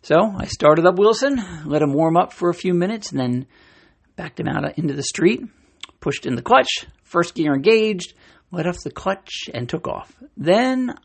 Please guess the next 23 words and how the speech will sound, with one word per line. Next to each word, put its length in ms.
I 120
shifted 460
into 760
second 500
gear, 400
then 240
third, 460
and 100
I 60
could 160
hardly 480
believe 500
this 240
was 160
the 140
same 340
bus. 440
Compared 340
to 40
the 80
past 260
two 120
years, 580